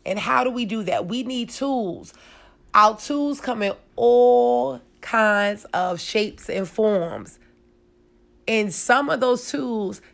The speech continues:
that we need to be successful in life are in the form of others.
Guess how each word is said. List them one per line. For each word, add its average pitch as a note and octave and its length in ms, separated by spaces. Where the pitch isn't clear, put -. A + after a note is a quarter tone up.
that F#3+ 200
we A#3 240
need B3 560
to - 140
be A3+ 200
successful G#3+ 600
in F#3+ 140
life A3 520
are G#3 140
in G#3 160
the F#3+ 80
form A3+ 420
of F#3 240
others. - 680